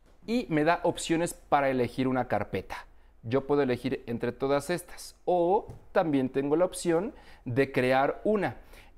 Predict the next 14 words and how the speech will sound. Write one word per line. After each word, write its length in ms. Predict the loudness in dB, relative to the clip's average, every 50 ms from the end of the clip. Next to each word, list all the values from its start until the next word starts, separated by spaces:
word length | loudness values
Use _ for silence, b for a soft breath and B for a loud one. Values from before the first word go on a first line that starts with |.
| -20 -18 -12
En 120 | -8 -4
la 160 | -4 -4 0 0
parte 260 | 0 0 0 -4 -6
superior 480 | -6 -8 -2 0 2 2 4 2 2
derecha, 640 | 4 4 4 4 4 2 0 0 -2 -2 -2 -2 -4 -8
o 60 | -10 -2
puede 200 | 0 0 0 2
ser 160 | 0 -2 -2
en 60 | -2
la 60 | -4
parte 260 | -4 -4 -4 -2 -4
inferior, 520 | -4 -4 -2 0 2 2 2 0 -2 -6 -14 -16 -16
dice 460 | -8 -4 -4 -4 -2 -2 -4 -6 -2
crear 420 | -2 -2 2 2 2 2 0 -4